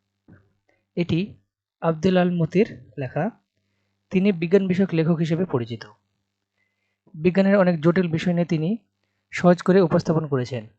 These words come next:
তার কয়েকটি বিখ্যাত বই, এসো বিজ্ঞানের রাজ্যে, আবিষ্কারের নেশায়,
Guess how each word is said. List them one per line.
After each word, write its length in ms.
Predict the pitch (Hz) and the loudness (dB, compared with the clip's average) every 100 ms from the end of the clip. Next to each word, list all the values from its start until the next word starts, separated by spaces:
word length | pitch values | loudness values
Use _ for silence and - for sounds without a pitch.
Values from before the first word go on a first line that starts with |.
| _ _ _ _ _ _ _ _ - | _ _ _ _ _ _ _ _ 0
তার 120 | 180 | 4
কয়েকটি 280 | 190 185 - 160 | 4 4 2 -2
বিখ্যাত 300 | 165 175 165 | 0 0 2
বই, 200 | 139 175 - _ _ _ _ 170 | 2 0 -4 _ _ _ _ -4
এসো 200 | 131 180 | 2 4
বিজ্ঞানের 420 | 160 139 165 147 | 4 0 0 0
রাজ্যে, 280 | 139 135 160 156 - _ _ _ | -2 -2 -2 -2 -6 _ _ _
আবিষ্কারের 500 | 147 139 - 165 156 | -4 -2 -2 0 0
নেশায়, 460 | 143 135 - 147 | -2 -6 0 0